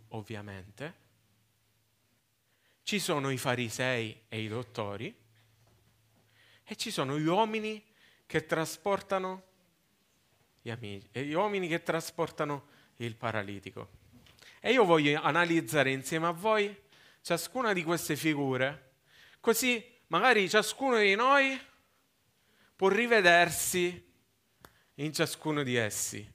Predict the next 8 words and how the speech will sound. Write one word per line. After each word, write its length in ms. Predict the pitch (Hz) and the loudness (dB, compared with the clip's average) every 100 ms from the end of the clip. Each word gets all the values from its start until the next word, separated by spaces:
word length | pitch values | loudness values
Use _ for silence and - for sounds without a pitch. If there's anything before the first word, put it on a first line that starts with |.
| _ | _
o 140 | - 151 | -2 0
in 200 | 147 135 | 0 0
qualcuno 680 | 151 139 - 247 175 127 117 | 0 0 -2 -2 -2 -2 -2
di 120 | 110 | 0
essi. 500 | 107 104 - - - _ _ _ _ _ _ _ - _ _ _ | 0 0 -4 -6 -12 _ _ _ _ _ _ _ -20 _ _ _
Iniziamo 500 | 220 254 - 294 233 | -6 -4 -2 0 0
a 60 | 151 | 0
leggere 680 | 117 107 101 120 101 - | 0 -2 -4 -6 -6 -8